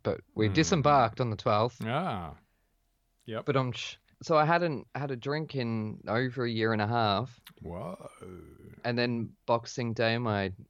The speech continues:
Speaker 1: blessed sister-in-law said the magical word,
Speaker 2: Hmm.
Speaker 1: scotch.
Speaker 2: Mm-hmm. Yep.
Speaker 1: And me being me and
Speaker 2: Hmm.
Speaker 1: uh, being appalled by you pouring water into your whiskey, I had straight whiskey shots,
Speaker 2: Hmm.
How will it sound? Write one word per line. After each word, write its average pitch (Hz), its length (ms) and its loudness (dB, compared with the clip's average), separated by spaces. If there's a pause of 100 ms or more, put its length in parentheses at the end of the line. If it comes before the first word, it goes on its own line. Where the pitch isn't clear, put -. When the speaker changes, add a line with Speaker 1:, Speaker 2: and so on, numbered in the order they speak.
(140)
Speaker 1:
blessed 117 360 -4
sister-in-law 113 760 -4
said 113 220 -6
the 98 80 -6
magical 104 500 -2
word, 117 360 4 (260)
Speaker 2:
Hmm. 113 100 -8 (180)
Speaker 1:
scotch. - 840 0
Speaker 2:
Mm-hmm. 151 240 2 (760)
Yep. 135 180 -12
Speaker 1:
And 123 640 -4
me 127 320 2
being 113 640 2
me 110 380 0
and 117 160 2
Speaker 2:
Hmm. 101 140 0 (920)
Speaker 1:
uh, 123 60 0
being 117 280 2
appalled 113 560 0
by 107 180 2
you 107 440 0 (100)
pouring 107 480 0
water 113 680 2
into 101 280 -6
your 98 180 -2
whiskey, 101 600 -4 (1120)
I 120 180 4
had 107 320 2 (100)
straight - 380 -4
whiskey 123 320 -6
shots, 110 580 -4
Speaker 2:
Hmm. 107 300 -6